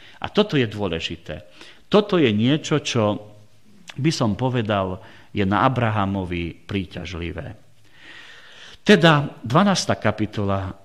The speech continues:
začína príbeh o Abrahamovi. Je to muž na hranici teda dvoch svetov, sme povedali. Čím je hranica dôležitá? Čo to,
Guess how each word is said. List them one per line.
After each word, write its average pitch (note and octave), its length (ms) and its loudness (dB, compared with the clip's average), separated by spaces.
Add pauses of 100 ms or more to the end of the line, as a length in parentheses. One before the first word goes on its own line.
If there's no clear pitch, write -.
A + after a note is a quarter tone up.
(160)
začína A2 400 0
príbeh F#2+ 640 -2
o - 160 -6
Abrahamovi. E2 1080 -4 (500)
Je F3 160 4
to F#3 80 6
muž E3 400 4
na A2 80 0
hranici A#2+ 560 0
teda F#2 240 -4
dvoch E2+ 240 -10
svetov, E2+ 480 -6
sme E2 160 -8
povedali. E2+ 480 -8
Čím F4 320 -2
je B2+ 80 0
hranica F#2+ 560 -4
dôležitá? E2+ 800 -8 (800)
Čo - 160 -2
to, - 80 2